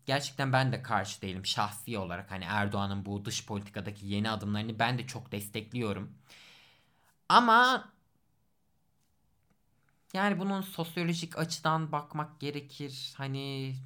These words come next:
hani o dünya lideri, lafının arkasında duran dünya lideri denilir.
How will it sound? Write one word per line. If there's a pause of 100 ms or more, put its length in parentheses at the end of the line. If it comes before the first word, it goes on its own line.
(960)
hani
o
dünya
lideri,
lafının
arkasında
duran
dünya
lideri (180)
denilir.